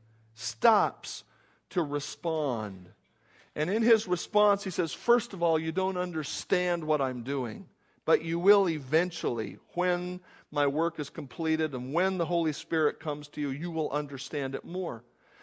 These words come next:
Secondly, look at verse eight. Christ says, "Peter,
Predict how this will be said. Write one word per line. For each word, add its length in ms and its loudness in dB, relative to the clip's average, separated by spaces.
Secondly, 760 4
look 200 0
at 80 -2
verse 360 -4
eight. 360 -6
Christ 400 2
says, 420 6
"Peter, 420 0